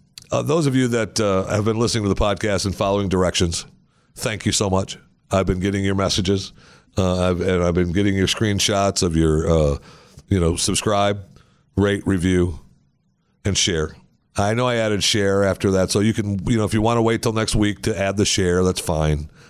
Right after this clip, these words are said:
But you should definitely, you know, Chewing the Fat with Jeff Fisher, subscribe, rate, and review. And I know a lot of times you struggle, you don't know what to say, how to say the right things. When you rate it,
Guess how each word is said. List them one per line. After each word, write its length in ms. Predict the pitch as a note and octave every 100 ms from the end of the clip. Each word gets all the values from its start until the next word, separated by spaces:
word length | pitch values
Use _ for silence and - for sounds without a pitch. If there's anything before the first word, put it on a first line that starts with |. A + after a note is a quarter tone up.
| _
But 140 | A2
you 100 | A2 G2+
should 280 | B2+ G#2+
definitely, 540 | F2 G2+ F#2 E2+ E2 D#2+
you 160 | F#2
know, 160 | F2 D#2 -
Chewing 220 | - G2+
the 80 | G2
Fat 200 | G#2 F#2
with 100 | F#2
Jeff 160 | F#2+ F2
Fisher, 360 | F2 - E2+ - -
subscribe, 560 | - - A2 G2 G2 - - _ _ _ _
rate, 340 | F#2+ G2 F2 - - - -
and 120 | F2+
review. 380 | F2+ D#2 C#2+ B1+
And 120 | F2
I 40 | F#2+
know 120 | G#2+
a 20 |
lot 140 | G#2+
of 60 | G2+
times 200 | G#2+ F#2+
you 80 | F#2
struggle, 500 | - G#2+ G2 G2 G2
you 80 | F#2
don't 120 | F#2+
know 60 |
what 120 | F#2+ F2+
to 80 | G2
say, 500 | - F#2+ F#2 F#2 E2+
how 140 | F#2+
to 80 | F#2
say 220 | - F#2+
the 80 | F#2
right 180 | F#2+ F2+
things. 300 | F2 E2 - - - _ _ _ _ _ _ _
When 160 | - F#2
you 80 |
rate 200 | F#2 G2
it, 160 | A#2+